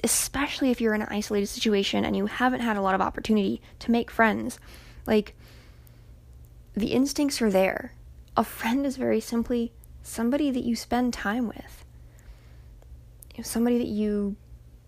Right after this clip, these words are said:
share ideas with and share what you're going through, and they,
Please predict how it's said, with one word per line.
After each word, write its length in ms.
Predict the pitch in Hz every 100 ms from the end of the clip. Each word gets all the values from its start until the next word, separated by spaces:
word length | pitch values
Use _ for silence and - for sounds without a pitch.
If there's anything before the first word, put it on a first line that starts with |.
| - - - -
share 520 | - 214 226 233 -
ideas 560 | 220 214 254 254 -
with 380 | - - - - -
and 600 | 208 196 196 190 190 - - - - - -
share 320 | - - 233
what 100 | 262
you're 120 | 254 220
going 280 | 233 269
through, 280 | - - 113
and 300 | 233 220 233
they, 360 | - 196 185